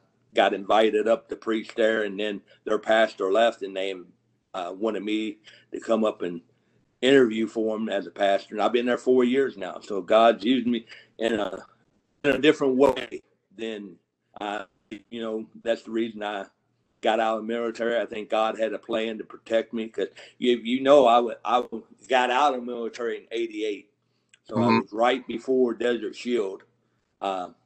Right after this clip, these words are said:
Speaker 1: so I missed all that. Um, the first time I was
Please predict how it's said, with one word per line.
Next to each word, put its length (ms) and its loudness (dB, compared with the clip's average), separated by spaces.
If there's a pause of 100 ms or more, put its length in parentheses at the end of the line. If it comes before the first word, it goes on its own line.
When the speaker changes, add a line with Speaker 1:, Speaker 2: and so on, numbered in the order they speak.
(120)
Speaker 1:
so 200 -4
I 100 0
missed 380 -4
all 260 4
that. 400 2 (800)
Um, 400 -4 (680)
the 80 -10
first 360 4
time 260 4
I 40 0
was 120 -8